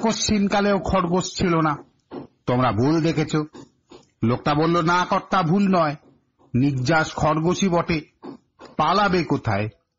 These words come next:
যা একখানা ঠ্যাঙার ঘা দিয়েছি, বেটার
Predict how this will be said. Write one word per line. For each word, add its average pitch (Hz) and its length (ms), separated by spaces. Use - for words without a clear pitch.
যা 127 240
একখানা 156 480
ঠ্যাঙার 156 480
ঘা 143 300
দিয়েছি, 202 580
বেটার 147 340